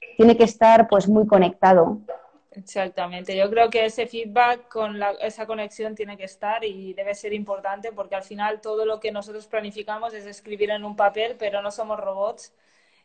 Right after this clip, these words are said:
Speaker 2: Y yo creo que es importante saber, ¿no? que hay que, una cosa es el plan y a la otra lo que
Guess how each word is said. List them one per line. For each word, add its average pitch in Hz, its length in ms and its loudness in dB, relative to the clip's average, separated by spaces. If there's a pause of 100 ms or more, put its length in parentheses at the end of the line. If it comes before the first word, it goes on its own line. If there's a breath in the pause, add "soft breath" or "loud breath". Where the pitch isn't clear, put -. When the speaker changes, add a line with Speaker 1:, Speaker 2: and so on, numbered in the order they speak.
Speaker 2:
Y 226 440 -4
yo 214 160 2
creo 220 220 -4
que 214 600 -8
es 208 80 -12
importante 214 560 -8
saber, 214 400 -8
¿no? 214 220 -12
que 208 180 -8
hay 196 180 -6
que, 196 480 -16
una 220 220 -8
cosa 220 180 -16
es 214 100 -18
el 214 160 -8
plan 240 360 -4
y 226 120 -12
a 202 120 -8
la 202 140 -2
otra 208 260 -6
lo 208 140 -10
que 196 580 -12